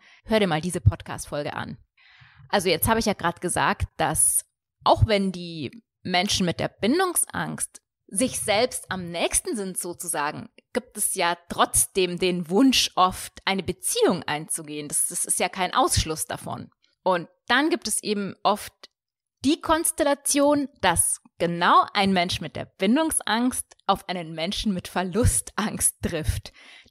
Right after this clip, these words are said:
Denn diese Gegensätze, die ziehen sich total an. Und das ist dann halt eine besonders große Herausforderung. Und ich glaub, dass die sich genau treffen,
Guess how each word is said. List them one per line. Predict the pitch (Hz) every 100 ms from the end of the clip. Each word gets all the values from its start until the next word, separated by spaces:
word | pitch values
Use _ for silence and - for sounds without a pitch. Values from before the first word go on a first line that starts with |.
| -
Denn | 170 160 147 - _ _ -
diese | 311 381 349
Gegensätze, | - 196 226 220 - - - 160 - -
die | 214 226
ziehen | - 196 175
sich | 165 139 -
total | - 165 165 156 160
an. | - 113 147 - - - _
Und | 185 185 -
das | 285 -
ist | 302 -
dann | 220 233
halt | 208 202 - - -
eine | 196
besonders | 185 180 196 -
große | 170 165
Herausforderung. | 165 160 151 - - 143 156 143 147 - - -
Und | 196 190 _ _ _ -
ich | 233 -
glaub, | 214 202 214
dass | 226 -
die | - 262
sich | 269 -
genau | 196 180 185
treffen, | - - 190 240 - 190 233